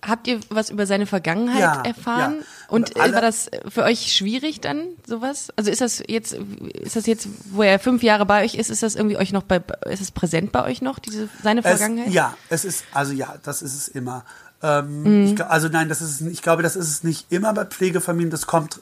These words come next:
Speaker 2: tatsächlich einfach drauf an, was passiert ist und wie stark
Speaker 1: Mhm.
Speaker 2: die Auswirkungen dann auf das spätere Leben sind. Und bei
Speaker 1: Mhm.
Speaker 2: unserem Sohn ist es tatsächlich so, dass die Auswirkungen sehr massiv sind und wir das einfach mit
Speaker 1: Ach,
Speaker 2: seinen
Speaker 1: krass.
Speaker 2: jetzt mittlerweile acht Jahren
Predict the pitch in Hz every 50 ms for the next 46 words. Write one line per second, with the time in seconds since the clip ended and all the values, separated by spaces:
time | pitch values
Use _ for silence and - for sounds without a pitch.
0 | _ - - 156 151 - 160 156 135 156 170 170 143 135 151 - 147 143 - -
1 | 143 147 139 - - - - - - - - - 151 143 151 151 - - - 165
2 | 151 - - - 175 180 185 190 196 170 - - 175 156 156 151 160 156 - -
3 | - 156 139 147 202 202 208 214 - - 151 160 165 156 - 151 156 165 147 -
4 | 156 151 139 156 147 147 156 165 151 - - 156 147 - - - 147 143 143 147
5 | 139 143 139 139 139 143 143 135 127 117 127 127 117 107 - - - - - -
6 | - - - - - 156 151 151 151 185 151 156 156 151 165 156 147 147 160 175
7 | 190 185 170 151 165 - - 156 147 - - 160 170 160 - 165 165 156 - -
8 | - - - _ _ _ - 139 143 147 147 156 156 151 147 - 165 165 - 143
9 | 151 160 - 151 151 156 143 139 151 151 147 139 143 139 135 131 131 - - 175
10 | 175 170 - - - 147 135 143 135 - 147 143 139 139 135 - - 143 143 -
11 | 147 - - 190 180 170 147 131 135 135 139 139 135 - 151 151 147 151 143 143
12 | - - 143 - - - 151 143 139 143 139